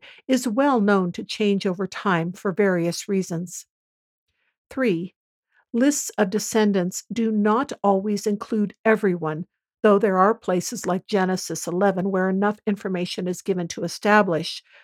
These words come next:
time past very clearly. But reasons that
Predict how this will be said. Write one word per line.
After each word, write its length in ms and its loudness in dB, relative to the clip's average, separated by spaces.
time 400 2
past 580 0
very 320 0
clearly. 580 0
But 160 4
reasons 640 0
that 140 -2